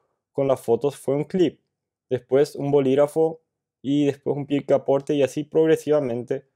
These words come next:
hasta llegar a un artículo de más valor como este último, una casa.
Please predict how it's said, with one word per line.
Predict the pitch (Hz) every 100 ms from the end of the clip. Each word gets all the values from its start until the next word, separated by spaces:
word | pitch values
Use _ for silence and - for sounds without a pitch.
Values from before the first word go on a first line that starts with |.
| _ _
hasta | - -
llegar | 190 131 120
a | 127
un | 135
artículo | 143 131 117 - 135 139
de | 135
más | 117 117 127 - _ _ _ _
valor | 135 127 117
como | 139 131
este | 139 175
último, | 180 165 120 98 - _ _
una | - 156 147
casa. | 113 98 -